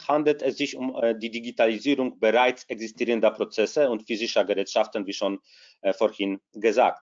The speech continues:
Das Problem ist, dass Sensoren und Systeme verschiedene Kommunikationsstandards benutzen, Daten verschieden strukturiert versenden und anhand verschiedener Algorithmen, äh, bearbeitet werden. Wenn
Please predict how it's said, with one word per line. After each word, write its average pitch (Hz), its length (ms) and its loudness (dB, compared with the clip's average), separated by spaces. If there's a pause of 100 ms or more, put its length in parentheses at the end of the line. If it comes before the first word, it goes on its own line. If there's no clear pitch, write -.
Das - 240 -4
Problem 135 380 0
ist, 131 200 0 (600)
dass 107 420 0
Sensoren 175 600 2
und 131 180 -2
Systeme 147 500 -2
verschiedene 139 520 -2
Kommunikationsstandards 127 1300 -2
benutzen, 92 520 -8 (340)
Daten 131 640 0
verschieden 131 540 -2
strukturiert 127 680 -2
versenden 139 500 2
und 113 160 -2
anhand 123 460 -2
verschiedener 123 580 0
Algorithmen, 117 680 0 (300)
äh, 104 260 4
bearbeitet 101 760 2
werden. 82 360 -4 (400)
Wenn 113 420 0